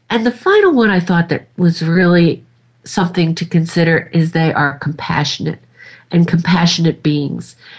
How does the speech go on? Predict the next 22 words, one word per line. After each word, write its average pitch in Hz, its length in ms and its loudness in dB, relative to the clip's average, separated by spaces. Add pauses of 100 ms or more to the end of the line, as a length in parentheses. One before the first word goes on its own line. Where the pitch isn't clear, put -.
(180)
And 233 120 -2
that 254 260 -4
plays 254 300 0
a - 100 -2
lot 214 320 2
into 220 320 0
what 175 300 0
Morag 156 400 0
and 156 100 0
I 151 100 0
were 139 140 0
talking 156 420 -4
about. 147 260 -2 (360)
Now, 247 120 0
these 370 340 4
are 330 80 4
things 175 640 0 (360)
that 190 320 -2 (580)
you 262 140 4
can 381 300 2
learn, 135 460 2
actually. 143 680 -2